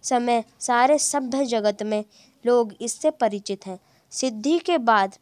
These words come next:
पहली बार ग्यारह दिसंबर दो हज़ार चौदह को संयुक्त राष्ट्र महासभा ने प्रत्येक वर्ष इक्कीस जून को विश्व योग दिवस मना-, मनाने की मान्यता दी है।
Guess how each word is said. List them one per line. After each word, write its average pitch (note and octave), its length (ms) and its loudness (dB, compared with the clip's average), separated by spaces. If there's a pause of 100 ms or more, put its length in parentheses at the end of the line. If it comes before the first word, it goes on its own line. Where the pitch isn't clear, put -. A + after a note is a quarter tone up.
पहली A#3+ 420 -2
बार G3 340 0
ग्यारह A#3 560 0
दिसंबर G#3+ 600 -2
दो A3+ 260 -4
हज़ार A#3 300 -2
चौदह A3 480 -4
को G#3 240 -8
संयुक्त A#3+ 540 -8
राष्ट्र A#3 460 -2
महासभा G#3+ 760 -6
ने A3 160 -12 (440)
प्रत्येक C#4+ 680 -2
वर्ष G3+ 400 -2 (100)
इक्कीस B3 500 -6
जून G3+ 400 -6 (420)
को C4+ 180 0
विश्व C#4+ 440 -4
योग B3 380 -2
दिवस A#3 380 -6
मना-, G3+ 680 -2
मनाने G#3 540 -6
की C4 240 -12
मान्यता G#3 600 -6
दी G#3 240 -8
है। F#3+ 100 -14